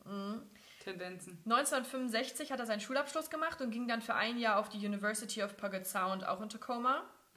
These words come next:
Speaker 2: Hm?
Speaker 1: Ein Jahr später, neunzehnhundertsechsundsechzig, ging er, wechselte er auf die University of Washington in Seattle und studierte Asienwissenschaften.
Speaker 2: Asienwissenschaften?
Speaker 1: Mhm.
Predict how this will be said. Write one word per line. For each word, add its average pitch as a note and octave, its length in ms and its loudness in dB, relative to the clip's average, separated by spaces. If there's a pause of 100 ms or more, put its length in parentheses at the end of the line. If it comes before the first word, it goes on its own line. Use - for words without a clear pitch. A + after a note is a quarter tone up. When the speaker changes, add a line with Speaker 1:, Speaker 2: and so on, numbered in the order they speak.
Speaker 2:
Hm? A3 280 -8 (140)
Speaker 1:
Ein A#3 140 0
Jahr A#3 80 2
später, B3+ 320 -2
neunzehnhundertsechsundsechzig, G#3+ 920 -4
ging G3+ 140 -6
er, G3 320 -2
wechselte G#3 400 -4
er F3 120 4
auf G3+ 100 -4
die F#3+ 240 -8 (100)
University G#3 480 -2
of F#3+ 100 -6
Washington G#3 480 -2
in F#3 80 -8
Seattle B3+ 600 0
und A3+ 140 -2
studierte G#3+ 460 -4 (200)
Asienwissenschaften. D#3+ 1200 -6 (520)
Speaker 2:
Asienwissenschaften? G3 1000 -2
Speaker 1:
Mhm. A#3+ 160 -2